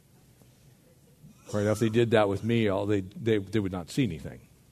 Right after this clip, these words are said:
It's empty. But the world is looking for these types of things. And I would share with you as we close, you see, as we mer-, w-, move towards this one world religion, we're,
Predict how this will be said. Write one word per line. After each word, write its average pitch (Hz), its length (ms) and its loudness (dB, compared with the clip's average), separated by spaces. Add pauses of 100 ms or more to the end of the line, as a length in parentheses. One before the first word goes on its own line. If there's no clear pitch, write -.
(1300)
It's 87 240 -8 (100)
empty. 165 680 -4 (2500)
But - 120 -4
the 117 80 2
world 120 280 8
is 101 160 0
looking 101 400 4
for 90 120 -8
these 87 200 -6
types 87 320 -4
of - 80 -10
things. 87 640 -6 (960)
And 101 80 2
I 113 40 6
would 104 180 2
share 110 200 6
with 104 200 2
you 95 80 4
as 90 120 -2
we 101 80 -6
close, 95 680 0 (1900)
you 113 160 2
see, 123 180 4
as 113 120 4
we 117 80 4
mer-, 120 240 6
w-, 117 400 -2
move 123 300 4
towards 104 280 2
this 104 140 -2
one 107 240 2
world 104 300 4
religion, 104 460 4
we're, 104 180 2